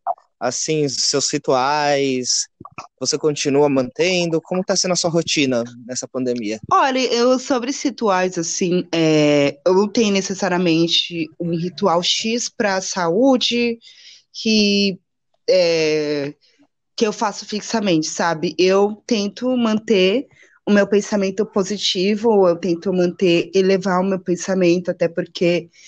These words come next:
Speaker 2: existem pessoas muito próximas de mim que tão na, no grupo de risco, e são pessoas que não tem como elas não trabalharem. Então, o que eu tento fazer é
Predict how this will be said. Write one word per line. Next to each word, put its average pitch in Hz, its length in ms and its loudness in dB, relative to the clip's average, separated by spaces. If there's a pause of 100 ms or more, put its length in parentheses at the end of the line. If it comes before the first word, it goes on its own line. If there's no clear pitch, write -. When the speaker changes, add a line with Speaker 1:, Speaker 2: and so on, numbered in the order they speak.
(160)
Speaker 2:
existem 214 400 2
pessoas 226 400 -4
muito 202 240 -4
próximas 190 460 -2
de 196 80 -2
mim 185 180 0
que 208 160 -8
tão 180 240 0
na, 170 320 2
no 175 140 0
grupo 180 240 -4
de 165 100 -6
risco, 185 560 -6 (540)
e 202 400 2
são 220 260 -2
pessoas 247 320 0
que 277 460 0 (100)
não 247 260 -2
tem 320 200 0
como 262 360 2
elas 240 360 -2
não 233 200 0
trabalharem. 202 840 0 (500)
Então, 190 680 0
o 196 100 2
que 196 400 -2
eu 190 140 2
tento 190 260 -6
fazer 180 580 0
é 175 380 4